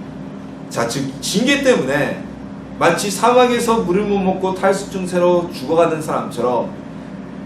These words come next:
변해버린 이스라엘 가운데 하나님이 물을 주시겠다는 말씀입니다. 그리고 메말라 더 이상 농사를 지을 수 없는 그 버려진 땅에 하나님이 시내가 흐르게 하시고 파종을 할 수 있는 기름진 땅으로,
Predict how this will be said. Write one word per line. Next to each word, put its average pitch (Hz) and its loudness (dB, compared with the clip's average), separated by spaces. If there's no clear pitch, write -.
변해버린 123 -2
이스라엘 175 4
가운데 95 -4
하나님이 190 2
물을 247 0
주시겠다는 220 -2
말씀입니다. 131 -4
그리고 226 6
메말라 233 8
더 208 4
이상 233 4
농사를 233 6
지을 226 0
수 233 4
없는 214 2
그 175 4
버려진 147 0
땅에 95 -6
하나님이 151 -2
시내가 190 2
흐르게 156 2
하시고 143 0
파종을 190 2
할 165 6
수 170 -4
있는 165 -6
기름진 208 -2
땅으로, 202 4